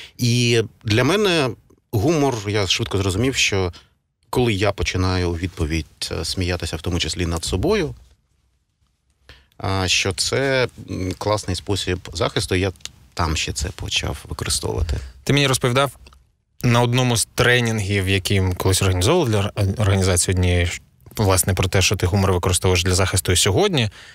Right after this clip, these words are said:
Speaker 2: але це вже захисту і, там, бізнес-інтересів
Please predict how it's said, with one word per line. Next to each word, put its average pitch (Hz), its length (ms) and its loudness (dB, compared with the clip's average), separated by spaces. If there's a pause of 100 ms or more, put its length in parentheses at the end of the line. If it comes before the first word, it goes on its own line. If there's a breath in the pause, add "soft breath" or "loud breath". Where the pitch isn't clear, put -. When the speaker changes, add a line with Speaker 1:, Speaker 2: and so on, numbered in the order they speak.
(140 loud breath)
Speaker 2:
але 92 180 0
це 110 140 2
вже 101 160 2
захисту 98 420 0
і, 95 340 0
там, 87 260 0
бізнес-інтересів 95 760 0